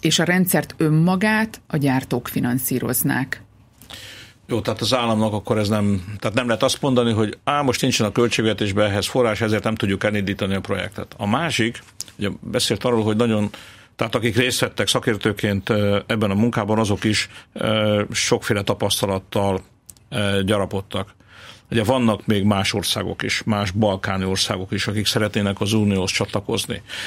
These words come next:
Speaker 2: Ez a két éves munka ebből a szempontból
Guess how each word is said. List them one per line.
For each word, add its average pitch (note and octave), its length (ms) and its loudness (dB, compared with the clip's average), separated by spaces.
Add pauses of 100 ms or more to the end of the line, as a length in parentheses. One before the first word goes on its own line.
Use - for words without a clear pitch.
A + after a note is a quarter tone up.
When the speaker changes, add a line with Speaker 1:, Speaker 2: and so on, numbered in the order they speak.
(260)
Speaker 2:
Ez A#2 160 0
a C3+ 60 2
két G3 260 0
éves A2+ 280 2
munka - 460 0 (920)
ebből C3 300 2
a G#2+ 60 4
szempontból F#2+ 880 -2